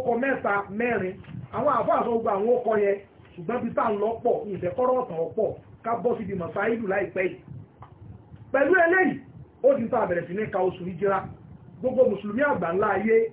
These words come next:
ó di pé wọ́n ń lò ó. Oṣù Híjírà sì rè tí ó bá jẹ́ twenty-nine, yóò jẹ́ thirty. Àfáà láwọn oṣù méjèèjìlá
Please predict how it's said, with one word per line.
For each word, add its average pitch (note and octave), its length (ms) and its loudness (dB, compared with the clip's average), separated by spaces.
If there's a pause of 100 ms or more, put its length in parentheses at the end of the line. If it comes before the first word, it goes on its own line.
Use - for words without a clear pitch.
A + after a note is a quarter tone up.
ó G#3 100 4
di F#3 120 -6
pé - 140 -2
wọ́n A3+ 240 2
ń A3 60 -4
lò D3+ 220 -6 (220)
ó. F3 240 4 (680)
Oṣù C4 280 0
Híjírà C#4 440 2
sì C4 80 -2
rè F3+ 180 2
tí - 140 -6
ó - 60 2
bá E3+ 100 0
jẹ́ F#3+ 160 -2
twenty-nine, F#3+ 380 -4
yóò G3 140 0
jẹ́ D#3+ 160 -6
thirty. F3+ 380 -6 (500)
Àfáà C#4 480 0
láwọn C4 220 4
oṣù - 140 -4
méjèèjìlá F#3+ 600 0